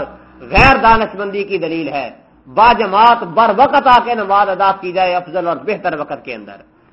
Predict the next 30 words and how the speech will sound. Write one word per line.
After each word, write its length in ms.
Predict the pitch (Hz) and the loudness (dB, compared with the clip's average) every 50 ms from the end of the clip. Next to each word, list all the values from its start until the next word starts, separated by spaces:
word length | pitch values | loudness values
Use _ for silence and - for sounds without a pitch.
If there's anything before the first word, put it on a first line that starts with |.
| _ _ _ _ _ _ _ _ _ _ _ _ | _ _ _ _ _ _ _ _ _ _ _ _
پھر 240 | - - - 208 180 | -2 -2 0 0 -2
نماز 440 | 175 175 175 180 190 214 233 226 196 - | -2 -2 0 4 6 6 6 4 2 -2
کے 160 | 220 220 220 214 - - | -6 -6 -6 -8 -4 0
قائم 280 | 175 190 214 220 208 - | 0 0 2 0 -4 -4
کرنے 280 | 202 202 196 208 202 196 | -6 -6 -4 -4 -8 -6
کی 180 | - 196 190 | -6 -6 -6
چھٹی 460 | - - - 190 196 196 208 208 202 | -6 -6 -6 -6 -4 -4 -4 -4 -2
اور 140 | 196 190 170 | -2 -2 0
آخری 640 | 160 190 214 208 208 196 190 185 165 135 113 92 - _ _ _ _ _ _ _ _ _ _ _ _ _ _ _ _ _ _ - | 2 2 2 2 0 -2 -4 -4 -4 -6 -8 -12 -18 _ _ _ _ _ _ _ _ _ _ _ _ _ _ _ _ _ _ 0
شرط 260 | 226 240 254 247 233 | 2 2 2 2 -2
یہ 220 | 214 196 202 226 202 185 190 202 | -4 -2 0 2 2 4 4 2
ہے 260 | 196 190 - - - _ _ _ _ | 2 0 -4 -10 -18 _ _ _ _
کہ 120 | - 233 220 | -2 -2 -2
نماز 480 | 208 196 190 190 196 208 220 220 220 214 190 - - - | 0 -2 0 2 4 4 4 4 2 0 -4 -6 -8 -8
سنت 400 | 208 214 226 240 247 240 254 - | -6 -4 -2 -2 -2 -4 -4 -4
کے 100 | 220 214 | -4 -4
مطابق 580 | 190 185 160 - 175 170 175 170 180 175 175 151 | -4 -6 -4 0 0 2 2 0 -2 -4 -6 -8
ہو۔ 440 | 135 139 151 170 165 131 107 - - _ _ _ _ - | -6 -4 -2 -2 -2 -2 -4 -8 -16 _ _ _ _ -8
نبی 300 | 143 185 208 226 240 247 233 240 | -6 -6 -4 -2 -2 -2 -2 -2
کریم 260 | 220 208 208 208 208 - - | -4 -4 -4 -6 -6 -6 -8
صلی 140 | 190 202 208 | -6 -4 -4
اللہ 180 | 196 185 180 185 | -4 -2 -2 0
علیہ 460 | 185 185 175 170 165 160 180 180 165 | 0 0 0 -2 -4 -8 -8 -10 -10
وسلم 260 | 156 - 170 170 165 160 | -10 -10 -10 -10 -10 -10
فرماتے 380 | 156 147 160 160 156 - 165 | -10 -6 -6 -6 -6 -6 -10
ہیں، 140 | 156 165 160 160 - | -10 -10 -12 -10 -6
"صلو 320 | 185 190 185 175 180 175 139 | -6 -4 -4 -4 -6 -8 -8
کما 360 | 160 160 151 156 156 160 156 | -8 -10 -6 -2 -2 0 0
رأیتمونی 720 | 151 139 151 156 147 151 160 151 143 151 151 147 151 151 | -2 -4 -6 -8 -10 -10 -12 -14 -12 -12 -12 -12 -12 -12
اصلی"، 520 | 135 131 - 151 147 143 143 143 127 110 | -14 -14 -12 -12 -10 -8 -8 -10 -10 -12